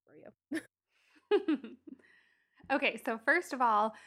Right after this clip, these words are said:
Speaker 2: let's get into the plot a little bit. So just as a reminder, we rate, uh, these movies on a few different categories, including plot, character, acting,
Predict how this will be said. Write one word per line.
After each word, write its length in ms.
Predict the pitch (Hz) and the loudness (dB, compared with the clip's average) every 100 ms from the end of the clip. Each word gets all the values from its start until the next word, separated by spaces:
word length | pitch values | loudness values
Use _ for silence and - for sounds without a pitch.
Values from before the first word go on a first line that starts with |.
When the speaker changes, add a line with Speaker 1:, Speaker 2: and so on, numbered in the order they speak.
| - - | -20 -2
Speaker 2:
let's 180 | 240 240 | -2 0
get 160 | 302 277 | 0 2
into 460 | 247 240 247 226 | 0 -2 -2 -2
the 140 | 220 208 | -2 -6
plot 340 | - 196 175 208 | 0 2 2 -4
a 40 | |
little 200 | 185 185 | -8 -8
bit. 220 | - - - | -8 -10 -10
So 260 | - 214 | -4 -2
just 220 | 214 240 | -2 -4
as 140 | 247 226 | -6 -4
a 40 | |
reminder, 520 | 214 220 277 277 269 | -2 0 0 2 0
we 440 | 240 220 208 202 - - 196 | 0 -4 -2 -4 -4 -12 -8
rate, 340 | 208 208 - _ _ _ | -4 -4 -6 _ _ _
uh, 220 | 226 208 196 | -4 -2 -4
these 260 | 214 196 | -6 -6
movies 300 | 214 196 202 | -6 -6 -6
on 100 | 190 | -6
a 20 | |
few 140 | 196 254 | -4 -2
different 260 | 262 247 | -2 -4
categories, 680 | - 214 208 214 202 202 202 | -2 -2 -2 -4 -2 -4 -6
including 480 | 208 202 220 190 190 - | -8 -8 -4 -4 -6 -6
plot, 300 | - 226 233 - _ _ _ - | -2 0 0 -2 _ _ _ -6
character, 680 | 226 208 208 226 208 202 202 - - | -2 -2 -4 -2 0 0 -2 -4 0
acting, 800 | 214 214 - 214 202 196 208 | 0 -2 -6 -4 -4 -6 -10